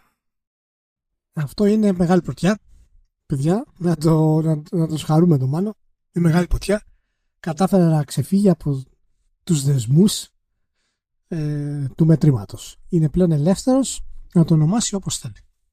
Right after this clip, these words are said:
Το, το podcast αυτό μπορεί να το πούμε το podcast νούμερο ένα.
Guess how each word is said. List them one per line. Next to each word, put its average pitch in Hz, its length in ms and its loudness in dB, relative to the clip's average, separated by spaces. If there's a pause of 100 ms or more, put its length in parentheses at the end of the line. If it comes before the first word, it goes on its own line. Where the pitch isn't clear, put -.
Το, 107 540 -20 (300)
το 143 220 -8
podcast 139 300 -12
αυτό 151 320 -16
μπορεί 202 180 -2
να 185 60 2
το 156 80 2
πούμε 262 280 -2
το 180 160 2
podcast - 340 -2
νούμερο 220 320 -2
ένα. 127 380 -2